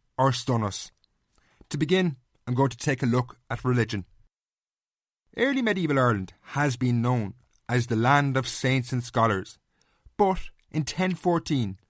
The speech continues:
five centuries after Saint Patrick and his contemporaries in the fifth century had begun the conversion of Ireland to Christianity, there were still strong remnants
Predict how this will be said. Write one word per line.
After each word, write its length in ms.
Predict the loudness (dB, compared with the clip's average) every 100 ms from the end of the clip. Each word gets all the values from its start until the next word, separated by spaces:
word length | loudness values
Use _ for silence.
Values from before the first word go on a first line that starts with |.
| _ _ _
five 540 | -6 2 2 2 -2
centuries 640 | -2 0 0 0 -2 -4 -10 _ _ _
after 320 | -2 -2 -2
Saint 300 | -4 -2 -2
Patrick 560 | 0 0 0 0 -4 -4 -6
and 160 | -4
his 160 | -2 -4
contemporaries 680 | -4 -2 -2 -2 -4 -6 -4
in 100 | -4
the 60 | -4
fifth 420 | -2 -4 -4 -4
century 460 | -2 -2 -2 -6 -8 _ _ _
had 180 | -2 0
begun 440 | 2 2 2 0 -4
the 60 |
conversion 600 | -4 -2 0 0 -2 -6
of 160 | 0 6
Ireland 340 | 6 6 0
to 60 | -6
Christianity, 720 | -6 -4 -2 0 0 -2 -10 _ _ _ _ _ -4
there 140 | 0
were 100 | 2
still 480 | 0 -2 0 2 0
strong 580 | -4 0 2 4 2 2
remnants 540 | 2 4 2 -2 -8